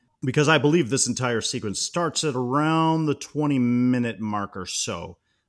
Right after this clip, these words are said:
But before that, we know that the Emerson family, that's Lucy, recently divorced, and her sons, Michael and Sam, her teenage boys,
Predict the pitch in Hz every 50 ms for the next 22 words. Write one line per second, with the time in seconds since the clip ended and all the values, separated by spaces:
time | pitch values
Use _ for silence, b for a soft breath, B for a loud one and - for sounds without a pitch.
0 | _ - 110 107 - - 123 - - - 277 262 202 135 123 113 110 120 - -
1 | 107 127 160 226 277 294 285 247 214 208 202 196 151 156 156 160 156 - - 139
2 | 131 139 151 - - 160 202 233 240 226 190 - - 214 202 190 - - - 170
3 | 139 123 117 104 95 87 87 85 78 107 120 - - - - 151 147 143 185 254
4 | 262 - - - 135 127 143 190 202 - 113 110 107 101 - - 110 98 92 101
5 | 95 90 85 85 95 95 107 117 - - 117 107 95 95 135 131 - - 135 120
6 | 113 113 117 - 117 113 104 101 104 101 - 123 131 131 131 127 - - 113 101
7 | 95 90 92 104 107 101 98 90 - - 113 104 101 101 113 117 117 113 117 135
8 | 131 120 107 101 110 135 165 180 170 - b b